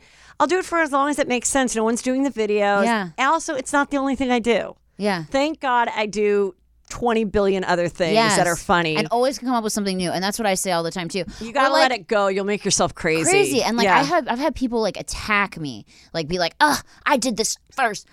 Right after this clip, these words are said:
Speaker 2: and, and, like, freak out. I'm like, "Do you not have any other good ideas that you're so
Speaker 1: <laughs>
Speaker 2: mad about your one good idea? You must have, like, no good ideas." 'Cause,
Speaker 1: No.
Speaker 2: like, if you're gonna hang on to that, like, it's kinda crazy. Like, I've been ripped off a thousand fucking times,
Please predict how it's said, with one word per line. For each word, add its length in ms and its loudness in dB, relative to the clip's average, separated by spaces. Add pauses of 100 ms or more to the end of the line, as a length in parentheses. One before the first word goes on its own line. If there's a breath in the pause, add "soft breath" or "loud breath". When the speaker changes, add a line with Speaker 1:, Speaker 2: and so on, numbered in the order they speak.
Speaker 2:
and, 220 0
and, 140 -6
like, 120 -6
freak 360 -6
out. 120 4
I'm 80 -4
like, 140 -4
"Do 100 -6
you 160 0
not 280 2
have 200 -4
any 240 0
other 180 0
good 200 0
ideas 460 0
that 120 -4
you're 140 -6
so 800 -2
Speaker 1:
<laughs> 420 -4 (100)
Speaker 2:
mad 440 2
about 260 -2
your 180 -2
one 520 0
good 240 2
idea? 720 0 (240 soft breath)
You 120 2
must 200 -2
have, 180 4
like, 160 -2
no 240 2
good 180 0
ideas." 520 -8
'Cause, 140 -2
Speaker 1:
No. 120 6
Speaker 2:
like, 140 4
if 100 -2
you're 120 -4
gonna 200 0
hang 320 -2
on 260 2
to 120 -4
that, 400 0
like, 240 -2
it's 120 -10
kinda 340 -2
crazy. 540 -4
Like, 160 -4
I've 160 2
been 240 -6 (200 loud breath)
ripped 280 -6
off 200 -2
a 40 -12
thousand 640 0
fucking 300 -6
times, 400 -10